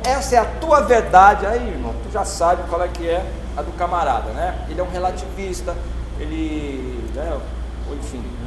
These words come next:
um ateu, pode ser vários segmentos. Mas nós, nós temos que ter argumentos pra conversar com essas pessoas. Eu não posso chegar, "Ah, não vou falar com você." Não,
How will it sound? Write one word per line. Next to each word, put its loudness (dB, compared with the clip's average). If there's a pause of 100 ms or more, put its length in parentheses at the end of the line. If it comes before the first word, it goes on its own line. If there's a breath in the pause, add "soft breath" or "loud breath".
um -8
ateu, -2
pode -6
ser -8 (600)
vários 2
segmentos. -6 (1300)
Mas 2
nós, 0
nós -2
temos -6
que -8
ter -4
argumentos -4
pra -6
conversar -4
com -8
essas -6
pessoas. -6
Eu -4
não -6
posso -2
chegar, -4 (280)
"Ah, -4
não -4
vou -2
falar -4
com -6
você." -8 (340)
Não, -2